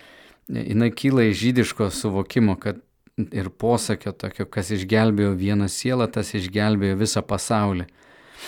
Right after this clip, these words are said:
Nes mes šiandien esam taip nujautrinti dėl statistikos, kurios girdim šiandien, tiek daug informacijos. Kai kas nors sako: „Vat, e, ten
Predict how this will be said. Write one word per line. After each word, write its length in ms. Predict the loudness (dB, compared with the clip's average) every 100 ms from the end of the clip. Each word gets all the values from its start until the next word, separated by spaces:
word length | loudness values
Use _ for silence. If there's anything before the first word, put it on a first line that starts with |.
| -20 _ -8
Nes 280 | -4 -4 -6 -2
mes 140 | 0
šiandien 340 | 2 2 4 4 2
esam 240 | 2 -2
taip 300 | 0 -2 0
nujautrinti 840 | 0 2 4 4 4 2 2 0 -2
dėl 380 | 0 0 -2 -8 _ _ _ -20 -18
statistikos, 800 | -6 -4 0 0 0 -4 -4 -6
kurios 340 | -4 0 0 2
girdim 280 | 2 2
šiandien, 280 | 0 0 0
tiek 200 | 0 -2
daug 220 | 0 0
informacijos. 920 | 2 0 0 0 4 4 4 2 0 0 -18 -20 -20 -20 -20 -20 _ _ -8
Kai 80 | 0
kas 200 | 0 4
nors 200 | 2 2
sako: 400 | 2 2 4 2
„Vat, 360 | 4 2 2
e, 260 | 2 2 0
ten 600 | -2 -2 0 -2 -4 -8